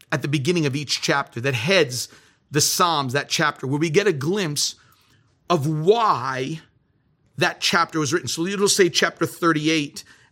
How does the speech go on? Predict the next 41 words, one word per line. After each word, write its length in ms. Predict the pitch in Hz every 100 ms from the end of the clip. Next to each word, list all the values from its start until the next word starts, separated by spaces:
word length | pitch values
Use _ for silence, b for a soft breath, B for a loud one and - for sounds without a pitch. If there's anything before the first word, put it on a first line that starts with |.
| -
and 100 | 147
then 240 | 147 143
something. 380 | - 170 160 123
But 180 | 120 135
before 360 | 143 - 208 254
verse 280 | 220 -
one 180 | 175 165
of 80 | 131
chapter 300 | - 156 156
thirty-eight, 440 | 151 156 143 143
the 80 | 143
subscript 680 | 131 - 180 - - 156 151
of 200 | - 120
that 220 | 139 160 -
chapter 340 | - 120 131
that 100 | 123
we're 80 | 147
gonna 160 | 151
read 160 | 131 131
today 160 | 131 135
says, 300 | 131 117 b b b b -
"The 80 |
prayer 340 | - - 196 143
of 120 | 123
a 40 |
sufferer." 540 | 135 165 127 - - - _ _ _ _ _ _ _ _ _ -
And 100 | 143
I 60 |
don't 180 | 175 202
think 180 | 180 156
anything 380 | 160 190 190 165
causes 380 | - 143 131 120
more 160 | 143
suffering, 420 | 143 151 - 131
in 60 | 123
my 160 | 127 131
opinion, 460 | 131 117 110 104 b b b b _
than 140 | 131
those 180 | 131 107
death 280 | 104 110 -
words. 580 | 120 110 87 - -